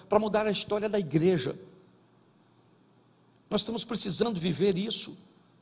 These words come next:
"Ah, pastor, mas é um ambiente desafiador, com poucas pessoas?" Sim.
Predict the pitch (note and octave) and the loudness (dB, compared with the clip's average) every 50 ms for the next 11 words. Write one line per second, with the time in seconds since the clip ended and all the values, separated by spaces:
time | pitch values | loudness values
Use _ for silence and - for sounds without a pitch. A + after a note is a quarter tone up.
0 | _ _ _ _ _ _ _ _ - - - - D4 D#4+ - C4+ - - - G3+ | _ _ _ _ _ _ _ _ -20 -16 -6 -4 -2 -2 -2 -2 -4 0 2 2
1 | E3+ - - - - A#3 C4+ C#4+ C#4+ C#4 - - - - - - - - B3+ C4+ | 2 2 -2 -10 -6 -2 0 0 0 0 -2 -4 -6 -8 -8 0 4 6 6 6
2 | C4 B3+ G#3+ A3+ A#3 C4 C#4+ C#4 C4+ - C#4+ A#3+ G3 - - - - F#3 E3 A3 | 6 4 2 0 2 2 2 2 2 2 2 0 0 -2 -6 -14 -10 -4 -2 0
3 | G#3 - G#3+ G3+ G#3+ A3+ A3+ - - D3 D3 C4 D4 D4 C4+ F3 - - - - | 2 2 2 2 2 4 4 4 4 4 2 4 6 6 6 6 4 -2 -10 -2
4 | - A#3 A3 A3+ - C4 C4+ C4+ B3 A#3 - - G#3 F#3 - - C4 C4 C#4 C#4+ | 0 0 2 4 4 2 4 4 2 -2 0 0 0 2 2 2 0 0 0 0
5 | - - - - - - - _ - - - - - D4+ D#4 D#4+ E4 D#4 | -2 -4 -6 -10 -20 -20 -20 _ -14 -8 -6 -4 -4 -4 -4 -4 -6 -10